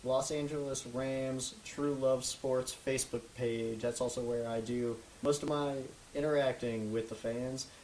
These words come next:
and where you will find opinions, which are very important. So thank you all for listening.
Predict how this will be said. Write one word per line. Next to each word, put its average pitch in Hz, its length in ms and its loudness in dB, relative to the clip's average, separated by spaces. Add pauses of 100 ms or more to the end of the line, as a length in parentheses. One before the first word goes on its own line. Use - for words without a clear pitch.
(180)
and 113 560 -4
where 113 140 2
you 117 160 0
will 113 120 0
find 117 420 -2 (200)
opinions, 143 720 2 (560)
which 107 180 -4
are 107 100 2
very 120 380 4
important. 104 480 -2 (380)
So 113 500 2 (140)
thank 170 280 6
you 160 100 8
all 151 140 10
for 147 180 2
listening. 156 640 2